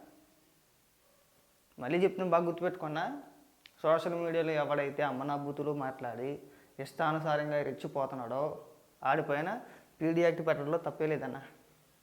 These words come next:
ఉం, ఒక పద్ధతి ప్రకారం మాట్లాడి, ఒక పద్ధతి ప్రకారంగా మాట్లాడితే పర్వాలేదేమో కానీ,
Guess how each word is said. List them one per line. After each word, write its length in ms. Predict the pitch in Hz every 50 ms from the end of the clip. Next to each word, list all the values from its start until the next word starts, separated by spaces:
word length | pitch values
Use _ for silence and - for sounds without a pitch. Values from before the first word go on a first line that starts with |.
| _ _ -
ఉం, 280 | 143 156 156 156 - -
ఒక 140 | 143 151 147
పద్ధతి 340 | 147 147 139 139 160 175 180
ప్రకారం 400 | 175 185 170 170 175 175 175 175
మాట్లాడి, 480 | 170 170 160 160 160 165 170 202 240 - - - - - - -
ఒక 120 | - 160 160
పద్ధతి 340 | 151 151 143 135 151 160 156
ప్రకారంగా 440 | 170 175 170 165 175 170 170 180
మాట్లాడితే 420 | 175 175 170 160 160 170 165 170 180
పర్వాలేదేమో 640 | 165 170 160 160 160 165 165 160 165 160 156 151
కానీ, 360 | 139 131 127 151 180 254 262